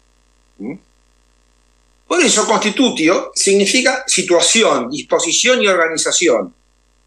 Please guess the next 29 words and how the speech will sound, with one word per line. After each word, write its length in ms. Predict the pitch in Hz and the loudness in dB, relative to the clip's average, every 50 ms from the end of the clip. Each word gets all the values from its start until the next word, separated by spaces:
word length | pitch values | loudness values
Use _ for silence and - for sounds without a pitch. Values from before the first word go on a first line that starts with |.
| _ _ _ _ _ _ | _ _ _ _ _ _
Situación, 720 | - - 139 - 156 - - - 214 202 175 143 120 113 | -6 -6 -2 0 0 0 2 2 2 2 2 2 0 -2
disposición 680 | 120 127 117 - - 131 123 - - - 156 160 175 190 | -4 -6 -2 -2 0 0 2 2 2 2 2 2 2 2
y 60 | 175 | 2
organización. 840 | 156 143 135 131 127 120 - 120 107 - - 107 92 - - - - _ _ _ _ _ _ _ _ _ _ _ _ _ _ _ _ _ _ | 2 2 0 0 -2 -2 -2 0 0 0 0 0 0 0 -2 -6 -12 _ _ _ _ _ _ _ _ _ _ _ _ _ _ _ _ _ _
¿Eh? 200 | - - 185 285 - - _ _ _ _ _ _ _ _ _ _ _ - | -4 -2 -2 -2 -4 -6 _ _ _ _ _ _ _ _ _ _ _ 0
Claro 340 | - 170 151 180 220 226 | 2 2 4 4 2 0
que 140 | - 151 175 | 0 0 0
en 80 | 190 175 | 0 0
la 60 | 147 | -2
antigua 340 | 143 139 151 156 175 208 214 | -4 -4 -2 0 2 2 2
Roma 340 | 190 160 160 170 208 208 160 | 2 2 2 2 2 0 0
eso 300 | 143 135 - - 180 185 | -2 -2 -2 -2 0 0
venía 240 | 165 151 156 170 | 0 0 0 -2
a 40 | 170 | 0
ser 380 | - - 156 143 151 180 - - - _ _ _ _ _ _ _ _ _ _ _ | 0 2 2 2 2 0 -2 -8 -14 _ _ _ _ _ _ _ _ _ _ _
todo 220 | - 160 175 175 | 2 2 4 4
lo 120 | 165 156 - | 2 0 0
que 140 | - 151 | 0 0
era 120 | 156 175 170 | 2 2 2
disposiciones 680 | 151 131 - - 135 113 127 120 139 156 160 160 127 | 0 -2 -4 -4 -4 -4 -2 0 0 0 0 2 0
legales 840 | 131 135 147 170 180 170 156 147 131 120 127 139 147 - - - - _ | 2 2 4 4 4 4 2 2 0 -2 -2 -4 -4 -8 -10 -12 -14 _
que 120 | - 147 | -4 -2
reglamentaban 760 | 131 139 143 143 147 143 147 151 151 143 180 185 196 196 190 180 | -2 -2 0 0 0 0 0 -2 -2 0 2 2 2 2 2 2
algo 260 | 175 185 190 196 190 | 0 2 2 2 2
de 80 | 175 | 2
manera 440 | 160 147 147 147 151 156 156 160 160 | 2 0 0 0 2 2 2 2 0
conjunta 500 | 160 147 131 123 - - 160 151 135 151 | -2 -4 -4 -4 -4 -4 -4 -2 -2 -4
y 80 | 135 117 | -4 -2
completa. 680 | - 117 110 110 - 104 92 - - - - - - | -2 -4 -4 -4 -6 -8 -8 -8 -6 -6 -8 -8 -8